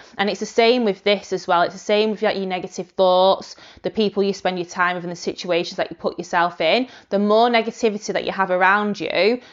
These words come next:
the longer it's gonna take and the harder it's gonna be for you to reverse engineer all of that negative thought patterns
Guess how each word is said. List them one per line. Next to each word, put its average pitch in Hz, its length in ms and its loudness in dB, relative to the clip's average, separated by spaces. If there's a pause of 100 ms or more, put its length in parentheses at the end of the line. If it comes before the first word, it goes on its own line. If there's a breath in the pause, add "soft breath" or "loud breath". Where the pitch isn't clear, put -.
(160 loud breath)
the 196 100 2
longer 202 480 2
it's - 160 -4
gonna 185 220 -4
take 190 360 0
and 165 80 -6
the 165 60 -4
harder 180 360 0
it's - 120 -8
gonna 180 180 -6
be 165 360 2
for 170 140 -6
you 175 160 -2
to 175 180 -8
reverse 165 760 2
engineer 165 600 -4
all 160 140 2
of 160 80 -2
that - 160 -4
negative 170 520 -6
thought 165 360 2
patterns 175 640 0